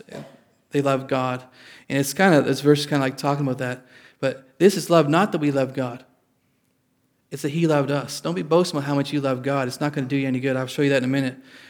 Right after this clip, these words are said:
But let's be boasting about how much God loves us. 'Cause you know what that does? You're boasting on the goodness of God. You're not boasting about how good you are. You're really boasting about how good God is. So we should be able to say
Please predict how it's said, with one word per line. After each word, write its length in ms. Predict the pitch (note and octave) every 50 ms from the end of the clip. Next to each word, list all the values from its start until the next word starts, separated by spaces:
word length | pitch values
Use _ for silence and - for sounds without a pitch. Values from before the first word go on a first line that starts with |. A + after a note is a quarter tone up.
| - _ _
But 240 | C#3+ C3+ B2+ - - - - _
let's 120 | - E3
be 80 | - F3
boasting 240 | D3+ D#3+ E3+ E3 E3
about 100 | C#3+ C#3+
how 80 | D#3
much 300 | D#3 D#3 D3 D3 D3 -
God 260 | - D3+ C#3 C#3 C3+ B2+
loves 240 | B2+ B2 A#2+ A#2+
us. 380 | B2+ A#2+ A#2 - - - - - _ _ _ _ _ _ _ _ _ _ _ _ _ _ _ _ _ _ _ _ _ _ _ _ _ _
'Cause 80 | - D3+
you 60 | D#3+
know 60 | E3
what 80 | E3 D#3+
that 120 | E3+ D#3+
does? 220 | D#3 D#3+ E3 E3 D#3
You're 100 | E3+ E3
boasting 300 | D3 D#3 D#3+ D#3+ D#3+ E3+
on 60 | E3
the 80 | E3 D3+
goodness 300 | D#3 D#3+ E3 D#3+ D#3+ E3
of 60 | D3
God. 240 | D#3 E3 F3 E3+ C#3+
You're 100 | D#3 F#3
not 140 | E3+ C3+
boasting 280 | C3 C#3 D#3 D#3+ - D3
about 80 | C3+ C#3
how 60 | C3+
good 220 | B2+ C3 C3+ C3+
you 160 | D3+ F3+ E3+
are. 280 | C#3 B2 B2 C#3 C#3+ - - _ _ _ -
You're 80 | D3
really 160 | E3+ G3+ F3+ D3
boasting 320 | C3 C3+ C#3+ C#3+ - D#3
about 80 | D3+ E3
how 80 | E3
good 240 | E3+ E3+ F3+ F#3 F3+
God 220 | F#3 G3 G#3+ G#3
is. 300 | F3+ A#2 A2 - - - - _ _ _ _ _ _ _ _ _ _ _ _ _ _ _
So 220 | _ - - F3+ E3+
we 160 | D#3+ F#3 G3+
should 180 | G3 - A3 F#3
be 60 | F#3+
able 120 | F#3+ F3+
to 60 | E3+
say 540 | E3 - - F#3+ F#3+ F#3 D#3 D3 D#3 D#3+ -